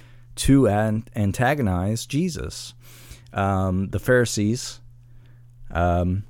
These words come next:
were like that, as we know, and they were also well known for fasting. And if you wanna know how often th-, they fasted, uh, you could look at,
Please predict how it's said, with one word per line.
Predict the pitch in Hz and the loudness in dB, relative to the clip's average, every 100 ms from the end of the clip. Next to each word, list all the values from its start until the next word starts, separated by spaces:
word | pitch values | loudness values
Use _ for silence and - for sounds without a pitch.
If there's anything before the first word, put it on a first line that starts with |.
| - | -4
were | 92 | 2
like | 92 113 117 | 4 2 2
that, | 80 78 - - | -2 -2 -6 -8
as | 87 87 | -4 -4
we | 82 | -2
know, | 78 73 78 101 - | -4 -6 -8 -12 -4
and | 101 | 0
they | 110 | 2
were | 113 110 | 4 4
also | 113 - 107 | 2 2 2
well | 98 98 | 2 2
known | 98 85 87 | 2 0 0
for | 90 85 82 87 110 | -4 -4 -2 -2 -4
fasting. | - 110 110 - 67 57 - | -2 0 0 -2 -6 -8 -8
And | 73 90 82 87 | -4 -4 -2 -2
if | 90 - | -4 -4
you | 80 | -4
wanna | 82 | -2
know | 82 85 80 | -2 -2 -2
how | 85 85 | -2 -4
often | - 85 85 - 80 85 85 - | -6 -6 -6 -6 -6 -6 -8 -10
th-, | 73 | -10
they | - 82 | -6 -6
fasted, | 80 92 90 95 - 117 131 | -4 -4 -2 -2 -2 -2 0
uh, | 82 92 - | -2 -4 -6
you | 90 | -8
could | 85 82 | -6 -4
look | 90 - | -4 -4
at, | 80 80 | -6 -8